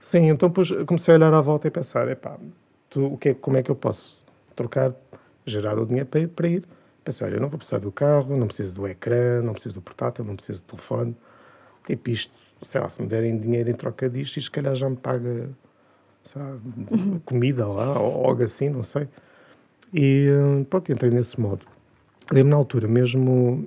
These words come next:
Speaker 1: sabe, mesmo pondo as coisas à venda, aquilo não, não, não correu logo. Ahm, e, e depois houve mesmo um salto de fé no,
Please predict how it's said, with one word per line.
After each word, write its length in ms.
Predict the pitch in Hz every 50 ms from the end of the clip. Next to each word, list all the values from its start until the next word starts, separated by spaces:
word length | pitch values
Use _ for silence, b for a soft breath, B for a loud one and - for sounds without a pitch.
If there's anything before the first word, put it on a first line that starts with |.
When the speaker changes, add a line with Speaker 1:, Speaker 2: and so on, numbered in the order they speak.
| - -
Speaker 1:
sabe, 180 | - - - -
mesmo 280 | 117 127 131 131 143 131
pondo 180 | - 151 139
as 80 | 139 120
coisas 220 | - 147 131 123
à 20 | 123
venda, 540 | 110 104 120 123 123 120 113 110 104 104 104
aquilo 240 | 104 - - 117 117
não, 240 | 113 113 113 113 -
não, 340 | 123 127 - 113 113 110 107
não 180 | 113 120 120
correu 280 | 117 - - - 123 113
logo. 360 | 110 110 110 110 113 110 - - _ B B B B B B B B B B B B B B B _ _ -
Ahm, 800 | 143 120 117 113 113 113 113 113 113 113 113 113 117 113 117 135 135 131 117 _ _ _ _ - -
e, 60 | - -
e 100 | 135 170 - 147
depois 260 | 117 - 147 143 135
houve 180 | 147 143 131 139
mesmo 300 | 143 143 135 131 139 139
um 40 | 139
salto 300 | - - 143 135 127 -
de 60 | -
fé 260 | - - 131 127 131
no, 140 | 120 123